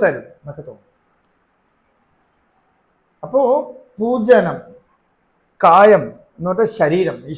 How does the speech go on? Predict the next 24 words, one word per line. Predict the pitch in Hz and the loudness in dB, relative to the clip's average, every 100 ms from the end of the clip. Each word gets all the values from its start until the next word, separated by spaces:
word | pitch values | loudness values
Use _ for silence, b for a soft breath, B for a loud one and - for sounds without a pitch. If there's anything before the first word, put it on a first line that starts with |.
| 180 | -4
ശരീരം | 185 240 220 | -2 -2 -4
കൊണ്ട് | 190 180 | -6 -8
പൂജ | 180 165 185 | -8 -6 -4
ചെയ്യുക, | 226 160 123 117 - _ _ _ - | -4 -4 -10 -14 -20 _ _ _ -6
വാക്കുകൊണ്ട് | 151 208 240 247 220 196 | 0 2 2 0 -2 -2
ജപം | 165 139 175 233 233 | -2 2 2 2 0
ചെയ്യുക. | 185 131 113 - _ _ _ _ _ _ _ _ _ _ _ _ _ _ _ - | -2 -4 -10 -18 _ _ _ _ _ _ _ _ _ _ _ _ _ _ _ -16
ധാരാളം | 127 170 214 254 269 277 285 | -4 2 4 6 6 4 2
വാക്ക് | 254 247 247 240 | 2 2 2 -2
നമ്മൾ | 226 226 220 | -2 -2 0
വെറുതെ | 196 202 214 214 214 | 0 2 2 4 2
യൂസ് | 208 196 | 0 -2
ചെയ്ത് | 202 190 196 | -2 -2 0
യൂസ് | 196 190 | -2 -2
ചെയ്ത് | 190 185 | -4 -4
സമയം | 185 180 165 175 | -4 -4 -4 -4
വേസ്റ്റ് | 175 160 156 160 | -2 -2 -4 -6
ചെയ്യണു. | 135 139 170 B B | -6 -6 -10 B B
ആ | 120 127 | -18 -12
ടൈമിൽ | 143 160 202 185 | -10 -10 -10 -12
നാരായണ | 117 127 175 202 208 | -10 -4 -2 -2 -4
ജപം | 190 180 175 | -6 -6 -8
ചെയ്യുക, | 160 151 135 123 | -10 -8 -8 -6
ഭഗവത് | 139 160 208 | -6 -4 -6